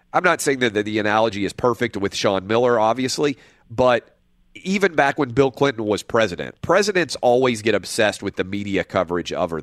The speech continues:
over them. And the word was that Bill Clinton, uh, has managed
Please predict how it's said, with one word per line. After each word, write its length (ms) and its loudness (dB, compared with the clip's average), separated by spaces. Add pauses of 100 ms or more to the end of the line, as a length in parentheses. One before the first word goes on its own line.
over 300 -2
them. 240 -12 (480)
And 180 0
the 60 6
word 400 4
was 500 2 (300)
that 240 0
Bill 200 4
Clinton, 560 -4 (800)
uh, 320 2
has 300 -2
managed 640 -2